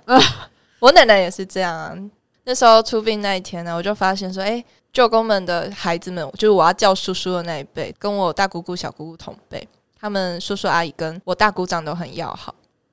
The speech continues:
Speaker 2: 那原本他们是也没有被告知的。
Speaker 1: 请问到底瞒了多少人？
Speaker 2: 他怕传出去，所以他觉得能瞒越多越好。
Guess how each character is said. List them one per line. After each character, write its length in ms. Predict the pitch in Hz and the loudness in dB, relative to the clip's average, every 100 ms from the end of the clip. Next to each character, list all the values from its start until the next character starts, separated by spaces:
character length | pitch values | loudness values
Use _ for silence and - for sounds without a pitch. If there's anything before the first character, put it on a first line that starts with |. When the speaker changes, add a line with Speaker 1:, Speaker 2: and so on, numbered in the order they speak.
| _ | _
Speaker 2:
那 580 | 185 180 175 165 156 131 - _ _ | -10 -6 -4 -4 -8 -10 -14 _ _
原 200 | 190 208 | 0 4
本 180 | 233 196 | 6 4
他 180 | 208 | 2
们 240 | 202 185 175 | -2 -2 -6
是 480 | - 190 180 160 - - _ | -8 -6 -4 -6 -10 -16 _
也 140 | 202 | -10
没 160 | 190 202 | -6 0
有 220 | 202 165 | 2 2
被 200 | 143 180 165 | 0 -4 -2
告 240 | 156 117 - | -4 -6 -8
知 260 | - 80 - | -18 -20 -18
的。 160 | - - _ _ - | -20 -20 _ _ -14
Speaker 1:
请 160 | - | -6
问 100 | 247 | 0
到 100 | 302 | 2
底 120 | 262 202 | 2 0
瞒 200 | 185 185 | -2 0
了 80 | |
多 140 | 202 214 | 0 0
少 220 | 208 151 | -2 -4
人？ 200 | 165 90 185 _ | -6 -14 -20 _
Speaker 2:
他 200 | 254 285 | -2 0
怕 640 | 302 311 311 247 208 170 113 - | 0 4 6 8 6 4 0 -8
传 320 | - 196 190 | 0 2 2
出 200 | 202 226 | 0 -4
去， 140 | 240 233 | -4 -6
所 140 | 208 | -4
以 60 | 196 | -2
他 180 | 202 | -2
觉 140 | 196 160 | -6 -8
得 160 | 151 | -10
能 180 | 160 160 | -12 -14
瞒 240 | 160 151 165 | -12 -10 -8
越 160 | 170 | -8
多 180 | - 92 | -8 -12
越 160 | 101 71 | -12 -14
好。 280 | - - | -14 -18